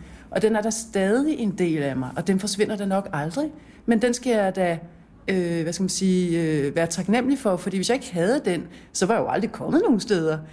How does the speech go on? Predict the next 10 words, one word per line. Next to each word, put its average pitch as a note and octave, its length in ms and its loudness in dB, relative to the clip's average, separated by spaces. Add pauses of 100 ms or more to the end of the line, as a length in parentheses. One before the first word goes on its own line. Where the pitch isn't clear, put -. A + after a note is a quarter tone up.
Altså, G3+ 240 0
det G3+ 80 -2
er G#3 40 4
jo F#3+ 140 0
samtidig A#3 540 0
også G3+ 280 -2
en G#3+ 60 -2
drivkraft, G#3 760 -2
som F#3+ 340 0
er, D#3+ 340 0